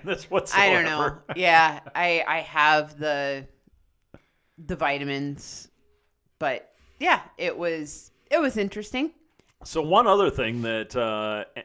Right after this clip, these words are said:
Speaker 1: we accomplished, I shouldn't say we, I didn't do shit.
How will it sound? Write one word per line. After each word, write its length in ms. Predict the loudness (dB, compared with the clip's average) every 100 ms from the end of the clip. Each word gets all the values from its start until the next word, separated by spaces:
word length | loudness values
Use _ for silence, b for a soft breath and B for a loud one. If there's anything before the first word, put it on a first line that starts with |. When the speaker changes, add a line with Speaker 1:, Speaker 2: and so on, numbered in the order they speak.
| _ -14 -10
Speaker 1:
we 380 | -8 -6 -6
accomplished, 680 | -8 -10 -8 -8 -6 -8 -8
I 100 | -14
shouldn't 280 | -14 -14 -14
say 160 | -12 -14
we, 300 | -12 -10 -8
I 100 | -8
didn't 200 | -10 -12
do 120 | -14
shit. 340 | -8 -8 -8